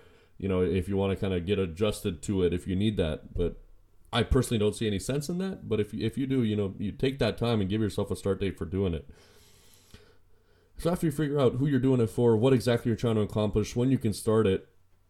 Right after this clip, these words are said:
figure out, is this something realistic? Like I said, I gave you the example of a, of, of becoming a millionaire in a year. Realistically looking at it, yes, I'd like to say, "Hey, I could do that." No,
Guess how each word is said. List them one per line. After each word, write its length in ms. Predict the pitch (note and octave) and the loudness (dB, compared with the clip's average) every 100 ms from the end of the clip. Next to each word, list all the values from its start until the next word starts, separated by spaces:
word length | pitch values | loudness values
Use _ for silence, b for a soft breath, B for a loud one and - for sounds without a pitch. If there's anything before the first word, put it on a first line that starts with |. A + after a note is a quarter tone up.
| _ | _
figure 320 | - E3 E3 | -4 -2 2
out, 180 | D3+ C#3 | 2 2
is 180 | C3 C#3+ | -2 0
this 240 | C#3+ D3 - | 0 0 0
something 340 | C3 C3+ A#2+ | -2 0 0
realistic? 720 | A#2 G#2 G2 G2+ F#2+ E2 - | 2 2 2 0 -4 -4 -4
Like 220 | G#2+ A#2+ | -4 0
I 80 | A#2+ | 0
said, 260 | - A#2 G2 | 2 2 2
I 60 | |
gave 200 | F#2 A2+ | 0 0
you 60 | A2+ | 0
the 80 | G#2 | 0
example 560 | F2+ G#2 G#2+ G#2 F#2+ | 0 -2 -2 0 0
of 140 | F2+ F2+ | 2 2
a, 180 | E2 | 0
of, 340 | - F2+ E2 - | 0 -2 -4 -6
of 200 | F#2+ E2+ | -6 -4
becoming 340 | - A2 A2 | -4 0 0
a 60 | F#2+ | 2
millionaire 540 | G2 G#2+ G2+ F#2 F2 | 2 2 2 0 0
in 80 | E2+ | 0
a 20 | |
year. 400 | E2+ F2+ F#2 E2 - - b b b b b b b | 0 2 0 -2 -10 -20 b b b b b b b
Realistically 680 | - C#3+ D3+ E3 - E3 C3 | -4 2 2 2 -2 -2 0
looking 340 | A#2 C3 B2 | 0 0 0
at 160 | G2+ G2 | 2 2
it, 100 | G#2 | 2
yes, 280 | G#2 A2+ G#2+ | 2 2 2
I'd 100 | G2+ | 0
like 160 | G#2+ | -2
to 80 | G#2+ | -2
say, 300 | - A2 G2 | -4 -2 0
"Hey, 340 | G#2+ A2 F2+ - - | 2 2 0 -6 -8
I 140 | F#2+ | -6
could 160 | G#2 E2 | -4 -4
do 160 | F#2+ | 0
that." 300 | F2 F#2 - _ - | 0 -2 -6 _ -14
No, 500 | A2 C3+ C#3 F#2+ | -10 -6 -2 -2